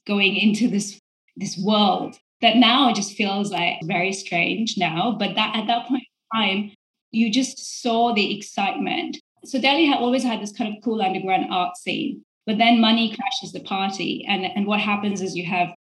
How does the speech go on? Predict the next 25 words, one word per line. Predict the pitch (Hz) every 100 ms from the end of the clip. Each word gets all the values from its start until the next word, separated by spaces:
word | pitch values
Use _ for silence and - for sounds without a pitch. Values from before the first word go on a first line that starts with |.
| _
freedom, | 277 262 220 196 -
ideas, | 190 220 226 214 208 -
opportunities. | - 165 - 247 226 208 208 202 190 190 185 _ _ 220
After | 220 220
university, | 226 214 220 220 - 196
I | 175
become | - 196 185
a |
journalist. | 180 240 240 240 226 214 220 - - _ _
So | - - 220 202 196 202 - - -
my | 214 220 208
brief | 220 233 247 226
is | 208
not, | 208 214 208 202 - _
I | 226
wanted | 202 226 247 208
it | 196 -
to | 175
be, | 180 175
like, | 180 170 - _ _ -
serious | - 208 196 175 160 - - _
journalism, | - 180 170 170 170 170 160 165 -
crime | - 185 180 175 175 165
or | 156 -
politics, | 185 180 - 185 180 -